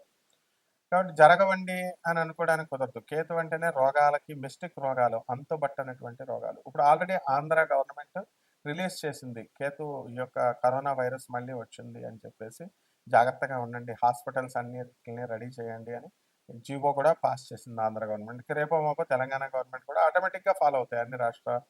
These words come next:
ప్రభుత్వాలు కూడా. ఇదంతా కారణం ఏంటి? మనకి కేతు already సింహరాశిలో ఉండడం వల్ల. కాబట్టి అనేక రకమైనటువంటి వైరస్లు మనకి పెరగడానికి అవకాశాలు ఉన్నాయి. కాబట్టి ఈ యొక్క కరోనా సమయంలో మనం జాగ్రత్తగా కనుక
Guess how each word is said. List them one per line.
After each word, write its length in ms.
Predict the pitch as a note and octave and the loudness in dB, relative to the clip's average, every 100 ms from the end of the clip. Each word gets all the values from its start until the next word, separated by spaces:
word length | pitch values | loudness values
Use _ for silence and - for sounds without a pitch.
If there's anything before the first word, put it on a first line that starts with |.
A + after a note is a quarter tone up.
| _ _ _ | _ _ _
ప్రభుత్వాలు 460 | B2+ A#2 A#2 A#2+ A2 | -2 -2 -4 -8 -8
కూడా. 160 | - - | -8 0
ఇదంతా 360 | E3+ F3+ G3 | 2 4 4
కారణం 420 | F#3+ E3 E3+ E3+ | 8 10 10 6
ఏంటి? 260 | E3 D#3+ D#3+ | -2 -6 -8
మనకి 300 | D3+ C#3+ D3+ | -6 -6 -10
కేతు 340 | - D#3+ E3 | -6 -4 -2
already 360 | D#3+ C3+ C#3 C#3+ | 2 2 2 -4
సింహరాశిలో 640 | - A2+ A#2 A#2+ A#2+ B2 A#2+ | -14 -12 -8 -6 -8 -10 -14
ఉండడం 360 | A2+ A2 G#2+ - | -14 -18 -18 -20
వల్ల. 120 | F#2 - _ _ _ _ - | -20 -20 _ _ _ _ 0
కాబట్టి 520 | F3+ F#3+ F#3+ C#3+ C#3 - _ - | 2 2 -2 -6 -8 -14 _ -6
అనేక 300 | C3+ F#3+ A3+ | -2 0 2
రకమైనటువంటి 1080 | G#3+ G3 F#3+ F#3 F3+ E3 E3 D#3+ D3 D3 D3 - | 2 2 0 -2 -2 -6 -6 -6 -8 -8 -10 0
వైరస్లు 600 | C3 E3+ A3 - F#3 - - _ - | 2 4 0 -2 -6 -6 -10 _ -8
మనకి 260 | C#3+ C#3+ C#3+ | -6 -6 -6
పెరగడానికి 600 | - C3 D3 D3 C#3+ A#2+ | 0 2 2 0 0 -2
అవకాశాలు 500 | A#2+ C3 C3 A#2+ B2 | -4 -6 -6 -8 -8
ఉన్నాయి. 260 | B2 B2+ - | -12 -14 -6
కాబట్టి 500 | C3+ C#3+ D#3 C3+ C#3 _ _ _ | -6 -6 -10 -10 -12 _ _ _
ఈ 160 | D3 E3 | -14 -6
యొక్క 260 | F3+ E3+ D#3+ | -6 -6 -8
కరోనా 560 | - D#3 F#3+ A3 A3 | 4 8 10 8 6
సమయంలో 460 | G#3 F#3 F3+ F3 F3+ | 4 2 0 0 0
మనం 260 | E3+ D#3+ | 0 -2
జాగ్రత్తగా 560 | D3+ C#3+ D3 D#3+ E3 E3 | 2 6 6 4 0 0
కనుక 300 | - - | 0 -4